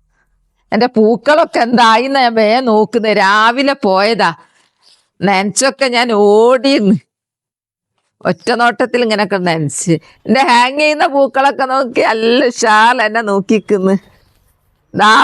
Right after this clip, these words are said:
വന്നെന്ന് അറിയാൻ സന്തോഷിച്ച് നിൽക്കുന്ന. ഇതിനൊന്നും ഒന്നും പറ്റിയില്ല. ഞാൻ വിചാരിച്ചു ഇതൊന്നൊക്കെ എൻ്റെ കൺമുമ്പ് നിന്നൊക്കെ പോയതാ. ദാ ഒന്നും പറ്റിയില്ല. നനച്ചിരുന്നു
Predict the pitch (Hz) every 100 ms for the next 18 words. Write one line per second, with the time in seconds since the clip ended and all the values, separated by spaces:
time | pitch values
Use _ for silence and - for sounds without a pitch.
0 | 254 226 226 277 294 269 254 247 240 208
1 | 202 233 - 254 208 - 196 165 160 -
2 | _ _ _ _ _ - _ _ _ _
3 | _ _ _ _ 226 285 330 370 311 359
4 | 339 262 - 311 381 269 277 - 226 240
5 | 269 254 262 285 - 277 277 285 294 285
6 | 262 254 277 254 247 247 269 247 285 269
7 | 269 240 220 226 254 240 - - 190 208
8 | - - - _ _ - - _ - _
9 | - - _ - - 202 202 175 - 202
10 | 202 190 190 - 220 - _ - 214 226
11 | - 381 494